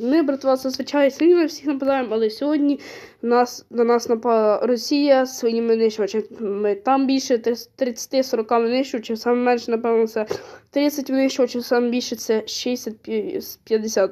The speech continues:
ну, я так думаю, шістдесят, сімдесят. Коротше, що, братва, вони вже літають десь тут, а звідси, де я знаходжуся, за два десь кілометрів, за десять, дванадцять,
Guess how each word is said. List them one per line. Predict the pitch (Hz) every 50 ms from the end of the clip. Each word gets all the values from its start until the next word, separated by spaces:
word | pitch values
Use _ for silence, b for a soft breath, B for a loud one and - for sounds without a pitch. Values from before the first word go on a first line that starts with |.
| - - -
ну, | - 240 254 240 214
я | 202 208
так | 208 226 233
думаю, | 220 233 214 202 190
шістдесят, | 196 - 262 262 254 - 226 -
сімдесят. | - - 196 196 - - 196 202 B B B B B B B B
Коротше, | B - 285 311 320 320 - 302
що, | 302 - 302 262
братва, | 226 240 226 226 233 226
вони | 226 247 269 285
вже | 294 277 285
літають | 277 269 269 269 285 269 269 254 247 226
десь | 226 247 247
тут, | - - 262 -
а | 233 226
звідси, | 226 254 262 247 254 - 240
де | 214 220 233
я | 233 233
знаходжуся, | 233 233 - 254 240 226 226 233 233 226
за | 220 226 226 220 220 214 214
два | 214 220 233 240 247 247 240 233 226 226 226 220 220 220 220
десь | 214 208 226 220 -
кілометрів, | - - 247 247 247 226 233 226 226
за | 226 226
десять, | 226 247 240 240 240 - 233
дванадцять, | 208 220 233 247 269 285 285 285 - 220 190 -